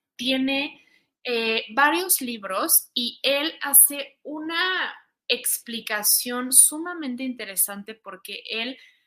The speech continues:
traduce todas las parábolas de la Biblia, por ejemplo,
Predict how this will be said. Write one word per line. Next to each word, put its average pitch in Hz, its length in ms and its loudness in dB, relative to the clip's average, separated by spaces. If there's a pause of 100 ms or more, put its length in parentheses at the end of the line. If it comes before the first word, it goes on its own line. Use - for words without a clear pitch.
(300)
traduce 226 680 4
todas 247 360 -6
las 220 220 -6
parábolas 208 600 -6
de 185 120 -10
la 180 160 -8
Biblia, 214 360 -10
por 185 140 -16
ejemplo, 196 580 -12